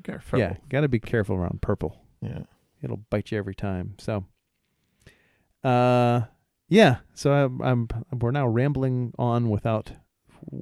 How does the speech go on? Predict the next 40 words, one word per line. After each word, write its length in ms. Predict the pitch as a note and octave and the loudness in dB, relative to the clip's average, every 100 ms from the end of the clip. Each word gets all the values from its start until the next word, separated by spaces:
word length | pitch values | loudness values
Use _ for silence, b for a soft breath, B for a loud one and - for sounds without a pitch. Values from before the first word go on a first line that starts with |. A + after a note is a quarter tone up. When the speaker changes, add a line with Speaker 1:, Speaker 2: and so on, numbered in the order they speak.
| - | -4
Speaker 2:
I 100 | A2+ | -2
lost 320 | A2 A2+ - | 0 0 0
my 80 | A2 | -4
point. 360 | - G2+ - - | -2 -6 -6 -8
But 140 | - - | -6 -2
my 100 | A#2 | 0
<laughs> 40 | - | 4
point 180 | F#3+ D3+ | 4 6
basically 760 | C#3 D3 C#3+ - A#2 A2 A2 | 6 6 2 2 0 0 0
is 360 | G#2 F#2+ A2+ D#3 D#3+ b b b b b b b | 0 0 0 -2 -2 b b b b b b b
things 200 | G3 A3+ | 2 2
have 100 | G#3 | 2
changed 520 | E3 B2 G#2 F#2 - - _ _ _ - | 4 4 2 -4 -12 -18 _ _ _ -8
in 160 | B2 A2+ | -6 -2
birthdays, 600 | G#2 G#2+ G#2+ G#2 A2 A2+ | -2 0 -2 0 -2 -4
and, 260 | G2+ G2+ G2 | -4 -2 -2
uh, 280 | G2 F#2+ G2 _ _ _ _ _ _ _ _ _ _ | -2 -2 -6 _ _ _ _ _ _ _ _ _ _
this 180 | C3 C#3+ | -2 4
happens 340 | D#3 D3 D#3+ | 4 4 2
to 80 | - | 2
me 80 | C#3+ | 4
a 80 | C#3+ | 6
lot 320 | C3+ E3+ - _ | 6 4 0 _
as 320 | C#3 C3 B2+ | 2 2 2
I 120 | B2+ A#2+ | 0 2
get 160 | B2 | 2
older, 520 | A#2 B2 C#3 F3+ F#3+ F#3 | 2 2 2 -2 -4 -2
is 260 | C3 A2 | -2 -2
that, 320 | A2 A2+ - - | 0 -2 0 0
um, 360 | A2+ A2 A2+ _ | 0 0 -4 _
I 100 | B2+ | 0
don't 160 | C#3 G3 | 2 2
realize 440 | D3 E3+ C#3+ C3 B2 | 4 4 6 4 2
things 300 | C3 B2 A#2 | 0 0 -2
have 80 | |
changed 440 | G#2+ A#2 A2+ A2+ - | -4 0 0 -2 -4
until 240 | A2+ G#2+ - | -4 -4 -4
after 260 | G#2+ - | -4 -4
they've 160 | G#2+ G2+ | -4 -4
changed. 500 | - G2+ - - | -4 -6 -6 -10